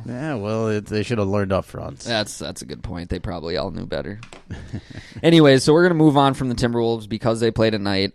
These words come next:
Speaker 2: um, and because depending on how things go tonight, our conversation will totally change. If the Wolves get blown out by thirty, I have a feeling I won't be s-, quite so confident.
Speaker 1: You don't think so, then?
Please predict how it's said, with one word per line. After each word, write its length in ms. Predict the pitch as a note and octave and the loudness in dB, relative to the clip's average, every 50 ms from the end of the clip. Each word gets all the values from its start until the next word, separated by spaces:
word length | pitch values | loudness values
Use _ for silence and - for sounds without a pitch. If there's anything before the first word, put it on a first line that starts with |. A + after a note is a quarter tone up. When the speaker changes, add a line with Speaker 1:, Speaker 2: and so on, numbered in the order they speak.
| _ _ | _ _
Speaker 2:
um, 560 | - G2 G2 F#2+ F#2+ F2 F2+ F#2 F2+ F2+ D2+ - | -10 -8 -8 -8 -8 -10 -10 -10 -10 -12 -12 -10
and 200 | - F#2 G2 G2 | -8 -8 -6 -4
because 760 | F#2+ G2+ - - G#2 G2+ G2 F#2+ G2 G2 - - - - - - - - _ _ _ _ _ _ _ _ _ _ | -4 -6 -2 0 0 2 2 0 -2 -4 -6 -8 -8 -10 -12 -16 -20 -20 _ _ _ _ _ _ _ _ _ _
depending 400 | G#2 A2+ G#2+ B2 B2 A#2 A#2 A#2 | -6 -2 0 2 2 2 0 -2
on 80 | A2 A2+ | -2 -2
how 200 | A#2 A2+ A2 A2+ | 2 2 2 2
things 280 | - A#2+ A2+ A2+ G#2+ | 2 0 -2 -2 -2
go 160 | G#2 A2+ A2 G#2+ | 0 0 0 0
tonight, 460 | G#2 G#2 A2 A2+ A#2 A#2 A#2 A#2 - - _ _ _ _ _ _ _ _ _ _ - - - - _ | 0 0 -2 -2 0 0 -2 -2 -4 -8 _ _ _ _ _ _ _ _ _ _ -20 -20 -20 -6 _
our 240 | G2+ G#2 G2+ A2 - _ _ - | 0 0 0 -2 -4 _ _ -4
conversation 720 | - A#2+ A2 A2 A2 A2+ - A#2 G2+ G#2+ G#2+ - A2 G2+ F#2+ | -2 -2 0 0 0 -2 0 0 0 0 -2 -4 -6 -6 -4
will 120 | G2 G2 | -6 -6
totally 340 | - - G#2+ G2+ G2 F#2+ F#2+ | -4 -2 -2 -2 -2 -2 -6
change. 340 | G2+ - F#2+ F2 E2+ F2 G2 | -6 -6 -8 -8 -8 -10 -12
If 80 | F#2+ - | -10 -8
the 100 | - G#2 | -6 -6
Wolves 300 | G#2 G#2+ A2 A2+ A2 G#2+ | -2 -2 -2 -2 -2 -2
get 120 | A2+ G2+ | -6 -4
blown 240 | G2 G#2+ G#2+ G#2+ G#2+ | -2 -2 -2 -2 0
out 120 | G#2+ G2+ G2 | -2 -2 -2
by 100 | G#2 G#2+ | -4 -4
thirty, 400 | - G2 F#2+ G2 F#2+ F#2 F2+ D2+ | -4 -6 -6 -6 -6 -6 -6 -6
I 40 | F#2 | -6
have 120 | F#2 G2 | -6 -8
a 40 | G#2 | -10
feeling 300 | G#2 - F#2 F#2+ F2+ F#2+ | -10 -10 -8 -8 -6 -6
I 80 | F#2+ F2 | -6 -6
won't 180 | E2+ E2+ G2 - | -8 -8 -10 -10
be 80 | - - | -12 -12
s-, 240 | - - - - | -12 -12 -12 -12
quite 240 | - - - - - | -10 -8 -6 -6 -6
so 120 | - - - | -8 -10 -10
confident. 440 | - G2+ - F#2 - - - - - _ _ _ _ _ _ _ _ _ _ _ _ _ _ | -10 -10 -10 -10 -10 -12 -14 -16 -16 _ _ _ _ _ _ _ _ _ _ _ _ _ _
Speaker 1:
You 220 | G#2+ G#2+ A#2 G2+ | -8 -6 -4 -2
don't 160 | A2 G#2 F#2+ | -2 -2 -2
think 160 | F2+ G2+ G2+ - | -4 -6 -6 -4
so, 140 | - A2 | -4 -4
then? 200 | G#2+ A2+ A2+ B2 | -2 -2 -4 -6